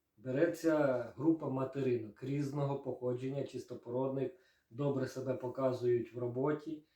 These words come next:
Із них же ж виводять групи дочок.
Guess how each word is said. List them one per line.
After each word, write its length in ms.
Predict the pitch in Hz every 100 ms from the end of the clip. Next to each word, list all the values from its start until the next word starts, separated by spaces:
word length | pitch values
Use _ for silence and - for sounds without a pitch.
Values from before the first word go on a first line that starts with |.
| _
Із 220 | 131 127 147
них 200 | 147 120
же 120 | 123
ж 160 | -
виводять 460 | 131 131 135 120 113
групи 360 | 117 139 - 117
дочок. 680 | 110 135 139 - 156 156